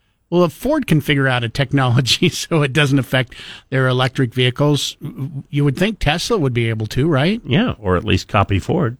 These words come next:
Speaker 1: Yeah. But Tesla is still using that same excuse. "Well, it interferes with how the, uh, electric vehicle operates and, uh, elect-, yada, yada."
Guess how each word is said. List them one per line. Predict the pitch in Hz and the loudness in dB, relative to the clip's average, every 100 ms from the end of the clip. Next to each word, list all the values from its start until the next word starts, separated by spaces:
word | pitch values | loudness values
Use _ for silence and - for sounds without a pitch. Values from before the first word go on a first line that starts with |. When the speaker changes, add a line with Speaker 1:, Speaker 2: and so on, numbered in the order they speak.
| - | -4
Speaker 1:
Yeah. | 277 262 - - _ _ _ _ _ _ _ _ _ _ _ _ _ _ _ _ _ _ _ | 2 2 2 -4 _ _ _ _ _ _ _ _ _ _ _ _ _ _ _ _ _ _ _
But | 123 131 123 123 _ _ - | 0 2 2 -2 _ _ -2
Tesla | 156 147 147 | 0 0 0
is | 131 | -2
still | - 151 | 0 0
using | 131 135 131 123 | 2 2 2 2
that | 117 113 90 | 0 -2 -4
same | - 147 127 | 0 2 2
excuse. | 113 - 156 139 - | 0 0 2 2 2
"Well, | 151 139 | 2 0
it | 127 | 0
interferes | 147 131 - 139 123 - | -2 -2 0 0 -2 -2
with | 131 120 113 | -2 -2 0
how | 107 135 | 0 0
the, | 123 120 117 113 | 0 -2 -2 -2
uh, | 110 107 - | -2 -4 -2
electric | 120 127 - 123 - _ _ _ _ _ _ _ _ | 0 0 0 -2 -4 _ _ _ _ _ _ _ _
vehicle | 139 135 120 127 120 113 117 | 0 2 2 -2 -2 -4 -4
operates | 135 139 135 127 120 113 - | 0 0 2 2 2 -2 -2
and, | 120 117 117 117 | 0 2 2 2
uh, | 117 113 117 | 2 0 -2
elect-, | 113 127 123 _ _ _ - | -2 -2 -4 _ _ _ -2
yada, | 127 123 113 113 | 0 2 0 -4
yada." | - 120 113 110 | -4 -2 -2 -4